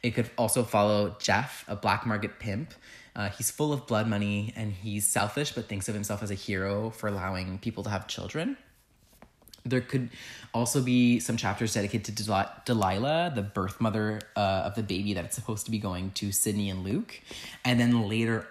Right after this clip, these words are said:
on, it could follow a homosexual couple who, like, they start coming in in certain chapters, uh, who decide to have a child and put themselves on the list, and would in the end receive the child of Delilah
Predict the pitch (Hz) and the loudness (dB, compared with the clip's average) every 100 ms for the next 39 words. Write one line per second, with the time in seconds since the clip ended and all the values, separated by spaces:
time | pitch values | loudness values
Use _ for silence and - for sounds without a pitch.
0 | - 95 87 92 101 101 113 113 110 - | -8 -4 -4 -2 -2 -4 -4 -4 -4 -2
1 | 101 101 101 107 101 - - 104 - 92 | 0 0 0 -2 -2 -4 -4 -6 -6 -6
2 | 95 92 98 - - - - 113 104 101 | -4 -4 -6 -10 -20 -12 -2 0 0 -2
3 | 98 104 95 104 113 101 98 95 104 87 | 0 0 0 -2 -2 -2 -2 -2 -4 -4
4 | 104 98 - 131 131 147 143 - - - | -2 -2 -2 -4 -2 -2 -4 -8 -16 -12
5 | - 98 90 85 82 - - 120 110 104 | -2 0 2 0 -2 -6 -6 -2 2 2
6 | 92 113 104 98 - 95 98 101 101 98 | 0 -2 -4 -2 0 0 0 0 -2 -4
7 | 95 123 101 98 95 95 98 95 92 95 | -4 -6 -2 0 0 0 -2 -2 -2 0
8 | 220 - - - - - - - - - | 0 -2 -4 -10 -14 -20 -20 -20 -12 0
9 | 120 107 101 101 127 117 120 110 107 107 | 2 2 0 -2 0 2 4 4 2 2
10 | - 110 104 - 95 92 101 98 - 98 | 2 2 2 0 2 2 2 -4 -2 0
11 | 92 95 92 92 92 | 0 0 -2 -2 -4